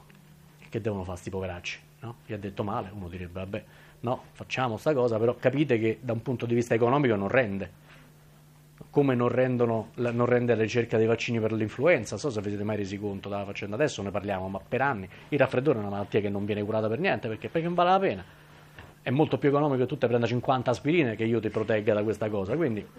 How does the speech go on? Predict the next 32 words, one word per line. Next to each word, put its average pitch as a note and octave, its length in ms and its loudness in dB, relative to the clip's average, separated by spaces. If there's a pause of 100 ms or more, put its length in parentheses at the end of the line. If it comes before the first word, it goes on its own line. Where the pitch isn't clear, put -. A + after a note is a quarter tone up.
(200)
ci - 120 -4
sono D3+ 140 4
una B2 80 4
serie D3 220 6
di B2+ 200 2 (640)
meccanismi C#3+ 680 -2 (880)
all'interno A#2+ 580 2
di G#2+ 120 -2
questi A#2 320 -2
mercati C3+ 500 2 (520)
che D#3 100 4
sono C3+ 240 2
estremamente A2+ 540 2
peculiari. A#2 600 4
Un F3+ 180 2
altro C3 380 4
particolarmente B2+ 720 2
entusiasmante, D#3+ 800 2
tra G#2+ 120 0
virgolette, E3 640 -2 (320)
è - 160 0
quello E3+ 300 4
del C#3+ 220 4
differenziale C#3+ 640 4
di D3 80 2
prezzo. E3 400 2
Non - 300 -20
so A2+ 120 -2
se A2 140 -6
lo B2 80 -4
saprete, F3+ 400 0
ma B2+ 240 0